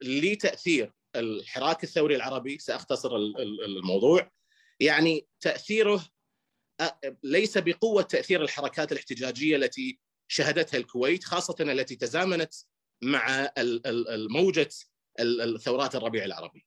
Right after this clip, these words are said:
تأثير الحركات الاجت-، الاحتجاجية في الكويت أقوى بكثير من الحراك الثوري العربي. أنا لا أقول بأن الحراك الثوري العربي لم يؤثر على الداخل الكويتي، نعم أثر على بعض المكونات السياسية، ولكن في رفع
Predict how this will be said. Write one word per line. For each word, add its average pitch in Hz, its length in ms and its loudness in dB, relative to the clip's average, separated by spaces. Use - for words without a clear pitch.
تأثير 190 440 4
الحركات 147 440 2
الاجت-، 117 460 -4
الاحتجاجية 120 680 2
في 117 100 -2
الكويت 160 380 4
أقوى 170 320 4
بكثير 156 640 -2
من 139 180 -2
الحراك 135 580 -6
الثوري 123 340 -4
العربي. 104 340 -4
أنا 143 80 0
لا 190 240 2
أقول 185 380 2
بأن 139 200 -2
الحراك 151 440 -4
الثوري 147 300 -2
العربي 139 320 -4
لم 143 180 -2
يؤثر 147 540 0
على 123 100 -2
الداخل 127 380 -6
الكويتي، 113 440 -4
نعم 151 360 0
أثر 147 260 -6
على 117 180 -2
بعض 170 220 0
المكونات 165 480 0
السياسية، 180 600 -2
ولكن 165 340 -2
في 156 240 -2
رفع 190 300 -2